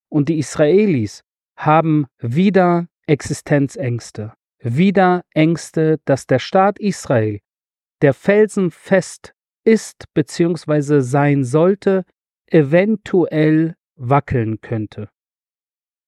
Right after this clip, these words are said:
Vor einigen wenigen Tagen wurde der Botschafter, äh, Deutschlands in Ramallah und auch der E-U-Botschafter, äh, in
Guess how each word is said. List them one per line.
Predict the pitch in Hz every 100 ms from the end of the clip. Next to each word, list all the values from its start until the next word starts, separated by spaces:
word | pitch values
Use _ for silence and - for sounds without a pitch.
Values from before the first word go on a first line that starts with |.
| _ _ _ _
Vor | - 180
einigen | 196 220 196 175
wenigen | 208 208 196
Tagen | 190 196 214 202 202 165 143
wurde | 202 190
der | 180
Botschafter, | 131 180 233 - 208 - - 196 190 185 -
äh, | 160 160 160 151 -
Deutschlands | - 190 220 - 151 120 117 - -
in | - 196
Ramallah | 185 170 170 185 196 156 127
und | 156 165
auch | 196 190
der | 202 170 170 -
E-U-Botschafter, | 175 - - 254 175 151 139 135 - 127 - - 117 110 _ _ _ _
äh, | 139 151 -
in | 175 170